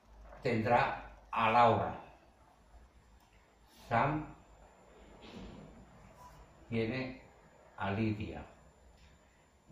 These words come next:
Guillermo, eh, a Cristian, que Cristian, pues, ya sabemos que tiene todos los números para que sea el futuro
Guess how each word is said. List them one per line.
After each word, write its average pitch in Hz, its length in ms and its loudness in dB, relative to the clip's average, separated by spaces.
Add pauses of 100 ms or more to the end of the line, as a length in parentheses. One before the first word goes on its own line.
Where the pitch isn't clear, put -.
Guillermo, 120 840 0 (420)
eh, 95 840 2 (2000)
a - 180 -2
Cristian, 147 800 -2 (680)
que - 180 -4
Cristian, 104 720 -2
pues, 92 440 -2 (1000)
ya 110 160 0
sabemos 101 380 0
que 117 100 0
tiene 117 280 4
todos 120 180 4
los 113 120 4
números 113 380 6
para 107 120 2
que 107 120 0
sea 110 180 6
el 107 80 2
futuro 110 600 2